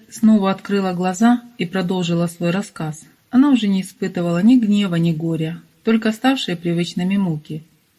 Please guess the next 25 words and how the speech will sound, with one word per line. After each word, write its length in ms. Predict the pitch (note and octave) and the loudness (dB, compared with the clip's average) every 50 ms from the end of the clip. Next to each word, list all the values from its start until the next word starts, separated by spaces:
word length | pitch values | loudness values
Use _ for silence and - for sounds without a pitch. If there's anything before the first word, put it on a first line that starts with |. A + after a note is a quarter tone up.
| _ _ _ _ _ _ _ - | _ _ _ _ _ _ _ -2
Увидев, 440 | G#3 G#3+ B3 C#4+ B3+ B3 B3 A#3 A#3 - - | 0 2 4 6 6 4 4 2 -2 -12 -10
что 200 | - - - - | -12 -6 0 2
Илий 300 | B3 B3 A#3+ B3 A#3+ A#3 | 2 4 6 6 4 4
силён 360 | A#3 - A#3 A3+ C4+ D#4 D#4+ C4+ | 2 2 2 4 4 4 6 4
и 40 | A3 | 4
физически 580 | A3 - F#3+ G3+ G#3 G3+ - F#3 F3 - - F3+ | 4 0 -2 -2 -4 -4 -4 -10 -10 -10 -12 -12
справляется 680 | - - - G3 G3 G3 G3 F#3+ F#3 F3 F3 - F3+ | -10 -6 -4 -2 0 0 2 2 2 0 -2 -2 -4
с 60 | F3 | -4
двумя 320 | E3 F3 F#3 F#3 F3+ E3+ E3 | -2 -2 0 0 0 0 0
нападавшими, 800 | E3 D#3+ D#3+ E3+ E3 F3 A3+ C#4+ C#4+ - - - D3+ D3 D3+ D3+ _ _ _ _ _ _ _ _ _ | -2 -4 -6 -6 -2 0 -2 -2 -2 -4 -6 -4 -4 -4 -6 -6 _ _ _ _ _ _ _ _ _
тот, 200 | - B3+ C4 B3+ | 0 0 0 0
что 180 | - - - B3+ | -2 -2 0 2
вытащил 440 | C4 D#4+ D#4 D4+ B3+ - - G3 | 2 2 2 0 -2 0 -2 -2
меня 320 | F#3 F#3+ F#3 F#3 F3+ F3+ F3+ | -2 -2 -2 0 0 -2 -2
из 100 | F3 F3 | -2 -2
багги, 480 | E3 E3 D#3+ D#3 D3+ D3 D3 D3+ D#3 - _ _ _ - | -2 -2 -2 -2 -2 -2 -4 -4 -6 -6 _ _ _ -10
бросил 320 | - A#3+ B3 A#3+ - A#3+ | -10 -8 -8 -2 2 4
меня 200 | A3+ A3+ A3+ A3+ A3+ | 6 6 6 6 6
на 120 | A3 A3 | 4 4
дороге 600 | G3+ A#3 A#3+ A#3+ A3 F3 E3 D3+ D#3 D3+ D3+ - _ _ - - | 4 2 2 2 2 0 -2 -2 -4 -4 -6 -6 _ _ -10 -8
и 80 | F3+ | -8
кинулся 420 | F3 - G3+ G3 F#3+ F3+ - F#3 F3+ | -4 -2 -2 -2 -2 -2 -4 -4 -4
на 140 | F#3+ F#3 | -4 -2
помощь 340 | F3+ F#3 F3+ F#3 F3+ F3 - | -2 -2 0 0 0 -2 -4
подельникам. 720 | - G3+ G3+ F3+ F#3 F3 D3+ D3 D3 D3+ - - E3 D#3+ | -4 -4 -2 0 0 0 0 0 -2 -4 -6 -10 -14 -14